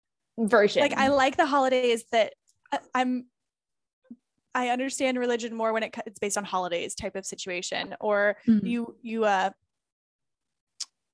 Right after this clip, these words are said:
Speaker 2: uh, yeah, I can't figure out the word either, but I know what you're talking about.
Speaker 1: Yeah, it's, it's interesting that this is, we're, like, going, but I don't, I don't care. This is actually
Speaker 2: No.
Speaker 1: great too.
Speaker 2: <laughs>
Speaker 1: <laughs> Um, because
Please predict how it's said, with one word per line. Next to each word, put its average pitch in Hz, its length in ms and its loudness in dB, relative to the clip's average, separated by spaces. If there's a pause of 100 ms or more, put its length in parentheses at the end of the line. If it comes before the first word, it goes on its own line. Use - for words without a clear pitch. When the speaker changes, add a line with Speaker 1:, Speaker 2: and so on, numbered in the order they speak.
(1200)
Speaker 2:
uh, 285 240 4
yeah, 240 140 2
I 202 80 -2
can't 247 240 -10
figure 233 180 -4
out 220 100 -2
the 220 60 -8
word 202 140 -4
either, 180 280 -8
but - 220 0
I 254 60 -2
know 247 100 0
what 233 140 -2
you're 214 60 -6
talking 196 320 -12
about. - 260 -6 (160)
Speaker 1:
Yeah, 214 640 8
it's, 262 220 4
it's 262 160 4
interesting 349 540 0
that 220 340 -2
this 208 140 -6
is, 370 100 2
we're, 196 180 2
like, 208 200 2
going, 190 220 -4 (140)
but 208 100 4
I 185 120 4
don't, 208 180 -4
I 180 80 -6
don't 180 140 -12
care. - 200 -8
This 202 220 -6
is 190 60 0
actually 185 340 0
Speaker 2:
No. 277 60 -4
Speaker 1:
great 175 260 -2
too. 170 300 0
Speaker 2:
<laughs> 269 420 -2
Speaker 1:
<laughs> 508 1700 6 (120)
Um, 226 500 10 (260)
because 254 580 6